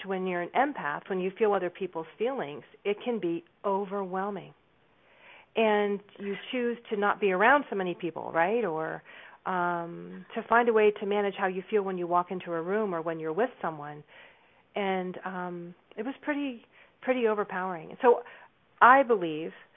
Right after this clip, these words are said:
that everyone has wounds, uh, painful experiences that are actually pointing them in the direction of what they came here to do. That I came here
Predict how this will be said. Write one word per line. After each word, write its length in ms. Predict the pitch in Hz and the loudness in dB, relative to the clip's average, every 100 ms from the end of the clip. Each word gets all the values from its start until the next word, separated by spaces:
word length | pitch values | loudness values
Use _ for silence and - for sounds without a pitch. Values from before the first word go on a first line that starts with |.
| - _ 170 | -20 _ -6
that 420 | 190 185 185 - - _ _ _ _ _ - | -2 0 0 -4 -10 _ _ _ _ _ 2
everyone 520 | 220 220 233 202 196 | 2 2 0 0 -2
has 480 | 190 180 175 170 170 - - _ _ _ _ _ _ _ _ _ 196 | -4 -6 -4 -2 -4 -8 -20 _ _ _ _ _ _ _ _ _ -4
wounds, 460 | 196 196 233 320 - - _ _ - | 0 2 0 -4 -12 -20 _ _ -4
uh, 240 | 185 175 - | -4 -4 -2
painful 300 | 220 226 233 | -2 0 -2
experiences 760 | 226 - 208 214 220 247 262 - _ _ _ _ _ _ _ _ _ - | -2 -2 -2 0 -2 -4 -4 -8 _ _ _ _ _ _ _ _ _ -6
that 240 | 202 202 | 0 2
are 140 | 208 - | 2 2
actually 480 | 220 247 - 254 240 | 2 0 -2 -2 -4
pointing 540 | - - 240 240 220 185 | -6 -2 -2 0 -4 -4
them 200 | 180 175 | -4 -4
in 60 | 180 | -4
the 60 | |
direction 680 | 175 170 185 - - 175 175 - _ _ _ _ | -4 -2 -2 -2 -10 -10 -10 -18 _ _ _ _
of 140 | 185 175 | -2 0
what 160 | 190 | -2
they 100 | 196 | -4
came 220 | 190 202 180 | -6 -6 -6
here 140 | 180 | -8
to 120 | 180 | -8
do. 240 | 180 175 175 _ _ _ _ _ _ _ _ _ 202 | -6 -8 -10 _ _ _ _ _ _ _ _ _ 2
That 100 | 196 | 4
I 120 | 214 | 2
came 300 | - 220 214 | 0 0 0
here 180 | 208 | -2